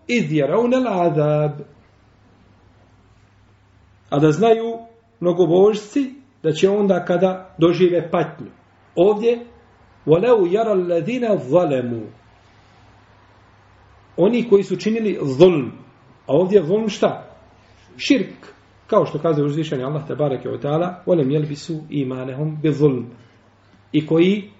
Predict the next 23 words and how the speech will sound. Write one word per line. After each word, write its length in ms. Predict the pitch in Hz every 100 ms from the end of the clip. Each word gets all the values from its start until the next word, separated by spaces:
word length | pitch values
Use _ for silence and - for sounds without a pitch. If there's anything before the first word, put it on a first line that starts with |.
| _
znači, 300 | - 123 139
svoj 480 | 120 - 151 170 147 -
iman 440 | 226 254 277 294
ne 80 | 247 233
uprljaju 640 | 226 - 254 277 269 254
sa 140 | - 214
zulmom, 560 | 180 226 202 233 233
misli 280 | 196 180 180
se 140 | - 151
na, 240 | 170 175 - _ _ _
na 80 | 151
širk, 300 | - 180 -
kao 140 | 156
što 140 | 147 147
smo 120 | 147
pojašnjavali 640 | 143 127 123 113 107 120 151 - - - - - - - -
u 60 | 143
prethodnim 400 | 139 127 131 127
predavanjima. 640 | 131 107 90 76 - - _ _ - _ _ 190 - - _ - - - - - - - - _ _ _ _ _ _ _ _ _ - - _ -
Pa 100 | 175
riječ 680 | 254 302 - - - - - _ _ -
kelimetul 400 | 202 185 151 147
ihlas, 760 | 135 151 147 123 - - -